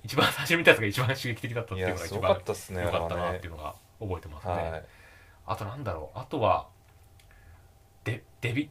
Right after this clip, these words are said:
Speaker 1: デイビッド・オライリーさんっていうね。
Speaker 2: あ、いや、よく名前覚えてますね。
Speaker 1: でもデイビッド・オライリーって有名なんだよね。
Speaker 2: へー。
Speaker 1: あの、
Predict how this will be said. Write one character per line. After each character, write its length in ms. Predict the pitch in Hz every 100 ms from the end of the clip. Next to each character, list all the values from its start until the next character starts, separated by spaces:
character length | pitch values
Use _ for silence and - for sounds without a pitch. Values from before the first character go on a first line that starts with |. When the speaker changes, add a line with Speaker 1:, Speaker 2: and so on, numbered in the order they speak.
| -
Speaker 1:
デ 120 | 135
イ 40 |
ビ 100 | 135
ッ 40 | 139
ド・ 100 | 107
オ 60 |
ラ 120 | 113
イ 60 | 110
リ 80 | 87
ー 40 |
さ 120 | -
ん 40 | 73
っ 20 |
て 140 | 76 76
い 20 |
う 100 | 73
ね。 80 | -
Speaker 2:
あ、 160 | - 143
い 0 |
や、 80 | 127
よ 100 | 214
く 140 | 120
名 160 | 107 165
前 140 | 226
覚 160 | 240 262
え 40 |
て 60 | 254
ま 140 | 185
す 100 | 123
ね。 240 | 113 104
Speaker 1:
で 80 | 92
も 120 | 180
デ 120 | 117 175
イ 60 |
ビ 80 | 214
ッ 20 |
ド・ 60 | 202
オ 40 |
ラ 100 | 208
イ 20 |
リ 80 | 165
ー 60 | 104
っ 20 |
て 100 | -
有 160 | 98 110
名 160 | 110
な 80 | 107
ん 100 | 90
だ 60 | 95
よ 60 |
ね。 40 | -
Speaker 2:
へ 360 | 90 92 92
ー。 200 | 92 92
Speaker 1:
あ 120 | 92
の、 60 | 90